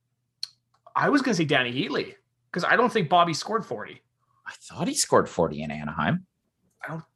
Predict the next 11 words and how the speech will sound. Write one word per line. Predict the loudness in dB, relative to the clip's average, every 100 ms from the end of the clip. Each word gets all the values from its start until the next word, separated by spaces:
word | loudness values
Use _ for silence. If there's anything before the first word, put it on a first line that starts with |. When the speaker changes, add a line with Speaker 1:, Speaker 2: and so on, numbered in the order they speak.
| -10
Speaker 1:
think | -6 -4
so. | -4 -4 -4 6
Speaker 2:
Or | 10
was | 10 8
he, | 4 0 6
or | 6
did | 6
he | 4
plateau | 6 6 8
at | 6
thirty-five? | 6 2 2 2 2 0